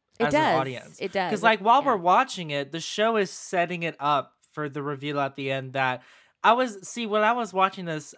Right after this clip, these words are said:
Speaker 2: I was convinced that the last episode was gonna be, like, just, like, a murder mystery reveal, and it's gonna break down ev-, how he did every single thing and, like, how he's not the real deal. And then when that doesn't happen and the show's like,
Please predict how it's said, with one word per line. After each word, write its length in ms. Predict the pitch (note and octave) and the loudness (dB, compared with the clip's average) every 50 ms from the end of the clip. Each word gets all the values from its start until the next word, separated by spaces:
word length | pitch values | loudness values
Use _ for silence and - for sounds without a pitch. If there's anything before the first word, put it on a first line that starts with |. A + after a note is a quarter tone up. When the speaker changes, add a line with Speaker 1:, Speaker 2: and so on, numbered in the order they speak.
| _ | _
Speaker 2:
I 180 | - D#3 E3 E3 | 0 2 2 2
was 200 | D#3 D3+ D#3+ - | 0 -2 -8 -10
convinced 400 | - - D#3 D#3 E3+ D#3+ D3+ - | -12 -14 -10 -10 -10 -10 -8 -10
that 120 | D#3 C#3+ | -10 -10
the 60 | D#3 D3 | -8 -2
last 340 | D3+ D#3+ E3 F3 E3+ - | 0 0 0 0 -2 -6
episode 340 | D#3+ D3 D3 C3+ - D3+ C#3+ | -8 -8 -8 -10 -10 -10 -8
was 140 | C#3 C#3+ C3 | -8 -8 -8
gonna 180 | C3+ C#3+ C3+ C#3 | -10 -10 -12 -10
be, 340 | C#3+ C#3 C#3 C3+ C3 C3 - _ _ _ _ _ | -10 -10 -10 -10 -12 -14 -16 _ _ _ _ _
like, 200 | D3+ D3 C#3+ C#3 | -6 -4 -4 -4
just, 140 | C#3+ C#3+ C#3+ | -8 -8 -6
like, 160 | D#3+ D3+ C#3+ | -4 -4 -4
a 40 | C#3+ | -6
murder 300 | C3+ C#3 C#3+ C#3+ C#3+ C#3+ | -4 -2 -2 -2 -2 -4
mystery 340 | C#3 C#3 C#3 - - C#3+ C#3 | -6 -8 -10 -8 -8 -8 -6
reveal, 300 | C3 C3+ C3 C3 C#3 C3+ | -6 -6 -6 -6 -6 -4
and 80 | C3+ C3+ | -6 -6
it's 80 | C3 - | -8 -10
gonna 180 | D3 C#3 C#3 | -10 -10 -10
break 340 | C3+ - C#3 C#3 C#3+ C#3 C3+ | -8 -4 -4 -4 -4 -4 -6
down 360 | - D3+ C#3 C#3 C#3 C3+ C#3 - | -2 0 0 0 0 -2 -6 -4
ev-, 180 | D3+ D3+ C#3 - | -4 -4 -4 -4
how 260 | - B2+ C#3+ C#3+ C#3+ C#3 | -6 -2 0 0 0 0
he 180 | C#3 D3+ D#3+ | -4 -8 -10
did 280 | C#3+ B2+ D3+ D3 C3+ - - | -8 -6 -4 -4 -4 -4 -6
every 260 | C#3+ C#3+ C#3 D3 D3 | -6 -6 -6 -8 -10
single 320 | - - D3+ C#3+ C#3 C3 | -10 -12 -12 -10 -10 -12
thing 380 | C3 - D3+ C#3 C#3 C#3 C#3 C3+ | -10 -8 -8 -6 -6 -6 -8 -10
and, 100 | C3+ C3 | -8 -8
like, 180 | C3 B2+ B2+ | -8 -8 -6
how 140 | - C#3+ C#3 | -6 -6 -6
he's 200 | C#3 C3+ B2+ B2 | -6 -8 -10 -12
not 440 | C3 C3 C3 C3+ C#3 C3+ C3 B2+ B2+ - - _ _ _ _ _ _ _ | -8 -4 -2 0 0 0 0 -2 -4 -8 -18 _ _ _ _ _ _ _
the 100 | D#3 D3 | -8 -6
real 260 | C3+ D3 D3 C#3+ C#3 | -4 -4 -4 -4 -4
deal. 560 | C3+ C3 C#3 D3 D3+ C#3+ C3+ B2 A#2+ A#2+ - - - _ _ - | -6 -6 -6 -4 -2 -2 -2 -2 -4 -6 -8 -12 -20 _ _ -8
And 100 | E3 F3+ | -4 -2
then 120 | F#3+ F#3+ F3+ | -2 -2 -2
when 100 | F#3 F3+ | 0 2
that 340 | F#3+ F#3 E3 D3+ C3+ _ _ | 2 2 2 0 -8 _ _
doesn't 340 | E3+ E3 F3+ F#3 G3+ F#3+ | 4 4 4 4 0 -6
happen 500 | D#3+ D#3 D#3 D#3+ E3 E3 - D#3+ D3 D3 | -4 2 2 4 4 2 0 -4 -4 -4
and 80 | D3 D3 | -4 -8
the 40 | C#3+ | -8
show's 380 | C3+ - D#3 D3 C#3+ C#3 - | -6 -4 -2 -2 -2 -4 -2
like, 320 | D3+ D3 C#3+ C3+ C3+ - | 0 0 0 0 -4 -8